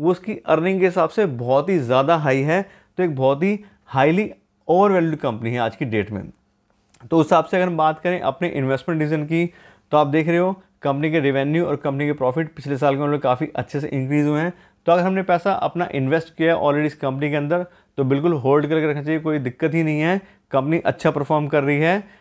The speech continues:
मेन जो अडानी ग्रुप के साथ दिक्कत है वो मैं बार बार बात करता हूँ, वो सिर्फ डेट की है। तो डेट को अगर कंपनी अच्छे से हैंडल कर लेगी तो बाकी सारा बिजनेस तो कंपनी का अच्छा यहाँ पे चल ही रहा है।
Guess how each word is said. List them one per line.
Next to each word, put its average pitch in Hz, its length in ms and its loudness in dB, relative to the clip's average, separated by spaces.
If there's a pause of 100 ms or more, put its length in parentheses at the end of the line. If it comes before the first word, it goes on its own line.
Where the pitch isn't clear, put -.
(160)
मेन 165 320 2
जो 214 80 4
अडानी 151 340 2
ग्रुप 156 220 -2
के 165 60 -2
साथ 160 160 0
दिक्कत 147 340 -2
है 170 100 0
वो 165 100 0
मैं 151 120 -4
बार 123 180 6
बार 147 80 -2
बात 143 260 2
करता 143 220 -4
हूँ, 156 100 -2
वो 156 140 -2
सिर्फ 156 260 -6
डेट 131 320 -2
की 147 160 -2
है। 151 200 2 (320)
तो 147 60 0
डेट 131 360 2
को 202 100 2
अगर 190 140 0
कंपनी 175 320 -2
अच्छे 170 220 -4
से 165 80 -6
हैंडल 139 240 -2
कर 147 100 0
लेगी 143 260 0
तो 165 120 -2
बाकी 123 320 0
सारा 147 220 2
बिजनेस 131 320 -2
तो 139 100 -10
कंपनी 127 280 -4
का 151 80 -6
अच्छा 190 340 -2 (380)
यहाँ 120 120 2
पे 175 100 0
चल 131 240 2
ही 107 60 4
रहा 101 100 2
है। 95 180 -6